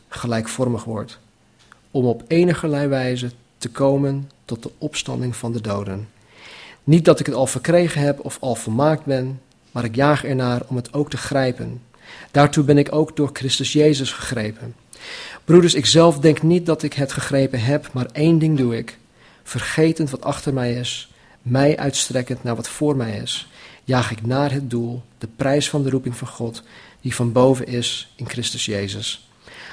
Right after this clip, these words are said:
Laten wij dan die geestelijk volwassen zijn, deze gezindheid hebben.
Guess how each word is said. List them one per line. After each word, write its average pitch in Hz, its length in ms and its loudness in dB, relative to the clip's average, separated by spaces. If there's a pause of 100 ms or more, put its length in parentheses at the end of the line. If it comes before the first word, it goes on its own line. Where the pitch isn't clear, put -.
(100)
Laten 160 320 4
wij 160 100 8
dan 151 180 6
die 143 80 4
geestelijk 170 480 0
volwassen 143 400 0
zijn, 117 420 -2 (340)
deze 143 440 4
gezindheid 127 600 0
hebben. 101 360 -4